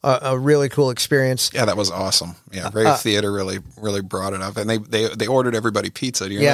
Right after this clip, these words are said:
Speaker 2: remember that? They
Speaker 1: uh,
Speaker 2: brought
Speaker 1: yeah.
Speaker 2: in, like, you know, a couple dozen pizzas
Speaker 1: Yeah,
Speaker 2: for
Speaker 1: and
Speaker 2: everybody.
Speaker 1: the, the entire day,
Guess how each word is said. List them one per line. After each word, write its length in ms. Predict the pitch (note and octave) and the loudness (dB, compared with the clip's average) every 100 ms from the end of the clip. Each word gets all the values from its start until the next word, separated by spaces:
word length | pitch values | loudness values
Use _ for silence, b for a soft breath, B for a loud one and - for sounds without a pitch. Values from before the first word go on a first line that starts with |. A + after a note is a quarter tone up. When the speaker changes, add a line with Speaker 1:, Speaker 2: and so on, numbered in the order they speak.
| B2+ | 4
Speaker 2:
remember 120 | A#2 | 4
that? 120 | A#2 | 2
They 60 | G#2+ | 2
Speaker 1:
uh, 60 | |
Speaker 2:
brought 100 | B2+ | 4
Speaker 1:
yeah. 140 | C3+ D#3 | 4 4
Speaker 2:
in, 60 | |
like, 220 | A2+ G#2+ - | 2 -2 -4
you 60 | |
know, 100 | G#2 | -6
a 40 | G#2 | -2
couple 220 | - A2 | -2 -2
dozen 420 | G2+ G#2+ A2 G#2+ | 0 0 0 -4
pizzas 460 | G#2+ A2 A2 G2 F#2+ | -6 -6 -4 -4 2
Speaker 1:
Yeah, 160 | F#3 | 2
Speaker 2:
for 60 | F#2 | 2
Speaker 1:
and 40 | G#2+ | -4
Speaker 2:
everybody. 280 | F#2 F#2 F#2 - | -6 -10 -12 -14
Speaker 1:
the, 240 | F#3 G3+ G3 - - - | -2 -2 -2 -8 -16 -6
the 160 | A#3 | -2
entire 400 | G#3 - B3+ C4+ | -2 2 2 2
day, 440 | F#3 G#3 C#4 F#3+ | 2 0 2 -2